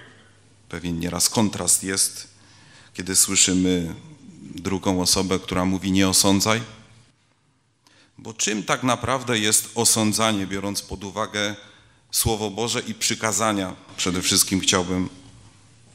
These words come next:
kiedy spotykamy w rozmowach niektórych ludzi i mówią, że: „Ty osądzasz”,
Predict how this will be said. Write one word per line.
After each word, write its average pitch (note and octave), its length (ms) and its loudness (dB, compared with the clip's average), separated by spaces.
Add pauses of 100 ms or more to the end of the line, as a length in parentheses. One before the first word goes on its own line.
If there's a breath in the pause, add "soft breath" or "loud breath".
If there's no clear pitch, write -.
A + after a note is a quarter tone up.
(140)
kiedy F2+ 220 -6
spotykamy F#2+ 1000 2 (500)
w - 60 -12
rozmowach F2+ 640 0 (360)
niektórych F2+ 400 -10
ludzi A2+ 320 -2
i G#2 40 2
mówią, G#2+ 320 0
że: G2 160 0
„Ty - 160 -4
osądzasz”, G#2+ 640 0